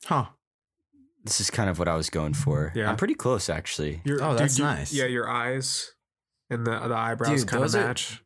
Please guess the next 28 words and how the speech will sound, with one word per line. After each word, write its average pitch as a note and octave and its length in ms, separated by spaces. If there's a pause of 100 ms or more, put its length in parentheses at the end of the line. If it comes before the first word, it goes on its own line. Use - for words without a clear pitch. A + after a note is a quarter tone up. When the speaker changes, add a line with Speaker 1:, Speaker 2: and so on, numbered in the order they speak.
(140)
Speaker 1:
Yeah, A#2 380
those A#2+ 320
are F#3 120
v-, E2+ 300
like, G2+ 280
you C3+ 180
high-key, A#2 500
like, F2+ 220
look F#2 240
like G2 140
him, E2+ 280 (440)
kinda. E2+ 280
Speaker 2:
Oh, G#2+ 80
for F2 220
real? B2+ 260 (500)
Speaker 1:
Yeah. A2 260
Speaker 2:
Yeah. D2+ 260 (360)
I F#2+ 80
guess D3+ 200
Speaker 1:
I B2 40
Speaker 2:
a - 60
little A2+ 140
Speaker 1:
never A#2 80
Speaker 2:
bit. F2 80
Speaker 1:
thought G#2+ 180
of G#2 40
that F#2+ 220
one. F#2 300